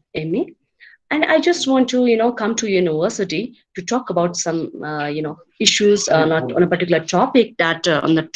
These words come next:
research that I'm pursuing." Mm, I was a bit surprised that, you know, "You are just a post-graduation student. You are in the, you know, just doing the post-graduation, not M phil degree, not a P H D degree. Even then, you want to come into our country?" I said,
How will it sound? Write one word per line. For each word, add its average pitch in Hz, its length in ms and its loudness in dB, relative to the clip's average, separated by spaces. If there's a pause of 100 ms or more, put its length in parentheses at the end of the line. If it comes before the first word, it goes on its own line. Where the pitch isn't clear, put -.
research 165 580 2 (320)
that 175 220 0 (100)
I'm 175 240 -2
pursuing." 214 640 0 (640)
Mm, 170 360 2
I 151 120 -8
was 156 120 -8
a - 20 -14
bit 180 120 -4
surprised 196 600 0
that, 202 300 -4
you 185 120 -4
know, 247 140 -6 (380)
"You 226 120 2
are 277 40 2 (120)
just 190 200 -2
a 302 100 2
post-graduation 170 1000 -4
student. 156 600 -2
You 254 100 4
are 185 120 -2 (100)
in 170 80 2
the, 160 240 -2 (380)
you 165 80 -6
know, 170 60 -4
just 180 200 -2
doing 180 160 2
the 190 160 -2
post-graduation, 156 760 -4
not 208 160 0
M 165 200 0
phil 233 180 4
degree, 175 160 2
not 247 180 4
a 226 60 0
P 175 160 4
H 156 80 4
D 233 100 2
degree. 233 340 4
Even 262 220 6
then, 262 320 4 (380)
you 202 140 0
want 196 140 0
to 254 120 -6
come 185 420 -8
into 180 280 -4
our 165 140 -6 (120)
country?" 254 320 0 (400)
I 226 60 0
said, 339 240 2